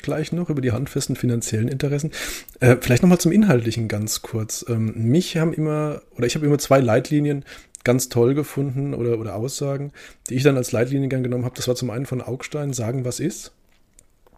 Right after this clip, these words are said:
Und zum anderen von, von, äh, Hans-Joachim Friedrichs,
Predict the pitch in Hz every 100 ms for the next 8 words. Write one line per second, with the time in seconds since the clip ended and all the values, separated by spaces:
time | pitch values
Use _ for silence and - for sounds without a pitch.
0 | - - - 131 127 110 123 135 127 135
1 | 120 117 - 120 117 117 117 120 127 127
2 | 117 - 123 139 131